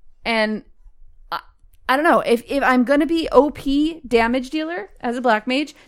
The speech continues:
then fucking make me O P damage dealer as a black mage where you're not gonna miss the res that summoner brings. Then I'm okay with it.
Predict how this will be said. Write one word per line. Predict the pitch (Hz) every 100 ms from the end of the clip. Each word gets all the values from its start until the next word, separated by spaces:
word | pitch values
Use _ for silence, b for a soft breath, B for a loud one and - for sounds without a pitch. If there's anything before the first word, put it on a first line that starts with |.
| -
then | 254
fucking | 233 302 294 294
make | 285 277
me | 262 285
O | 254
P | 254 277
damage | 247 240 254 -
dealer | 254 240
as | 226
a | 208
black | 254 277
mage | 247 220
where | 240
you're |
not | 240 254
gonna | 254 226
miss | 233 269 - b b b
the | 214 233
res | 214 233 220 240 240
that | 240 226
summoner | 247 202 202 214
brings. | 247 277 196 214 - B 233
Then | 185 262 285
I'm | 320
okay | 294 294 311
with | 285 -
it. | -